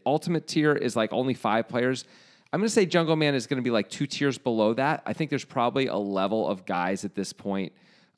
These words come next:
um, especially live players, who are probably have him beat past the S tier, but not many. Like, there's another, like, fifteen, twenty guys who are probably better than him,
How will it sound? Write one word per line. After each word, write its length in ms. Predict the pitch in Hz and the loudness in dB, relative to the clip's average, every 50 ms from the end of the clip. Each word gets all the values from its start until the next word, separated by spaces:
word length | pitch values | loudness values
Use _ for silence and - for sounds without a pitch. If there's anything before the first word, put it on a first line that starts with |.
| _ - | _ -4
um, 160 | 92 95 90 | -4 -2 -2
especially 360 | 104 - 143 123 - 127 113 | -2 0 0 0 0 0 -2
live 460 | 98 90 82 85 87 90 95 98 - | -2 -2 -2 0 0 0 0 -2 -6
players, 380 | - - 120 110 107 110 107 - | -6 -2 0 2 2 2 0 0
who 100 | - 117 | -2 -4
are 40 | 92 | -4
probably 720 | - - - 104 98 104 98 92 101 110 107 101 92 - _ | -4 -2 0 0 0 0 0 -2 -2 -2 -2 -2 -4 -8 _
have 220 | - 107 107 104 | -6 -4 -4 -2
him 300 | 110 113 110 110 110 113 - _ _ _ _ _ _ _ - | -2 -2 -4 -4 -6 -8 -12 _ _ _ _ _ _ _ 0
beat 260 | 117 117 120 - _ | 0 0 0 -2 _
past 320 | - 104 104 107 110 - | -4 -2 -2 -2 -2 -4
the 140 | - 135 127 | -4 -2 -2
S 160 | 117 120 - | -2 -2 -6
tier, 320 | - - 151 156 160 165 - - - - _ _ _ _ _ _ | -6 -4 -4 -4 -4 -4 -6 -12 -20 -20 _ _ _ _ _ _
but 320 | - 120 113 104 - - - | 2 4 4 4 0 -2 0
not 240 | 143 151 147 - 127 | 2 2 2 2 2
many. 320 | 120 120 135 160 165 151 - | 0 2 2 0 -2 -2 -4
Like, 140 | 110 113 - | -4 -2 0
there's 200 | 117 117 101 113 | -2 -2 0 0
another, 200 | 120 113 113 110 | 2 2 4 4
like, 180 | 107 104 101 - | 4 2 2 0
fifteen, 320 | - 117 - - 127 113 | -2 -2 0 -2 -4 -4
twenty 240 | - - 120 113 110 | -2 -2 -2 -2 0
guys 280 | 98 107 98 107 107 | 0 2 2 2 0
who 60 | - 127 | -2 -4
are 20 | |
probably 340 | - 107 101 95 98 104 101 | -2 0 0 2 2 0 -2
better 300 | 98 - - 107 107 113 113 | -2 -2 -2 0 0 0 -2
than 120 | 123 127 | -2 -4
him, 180 | 139 139 139 | -4 -4 -6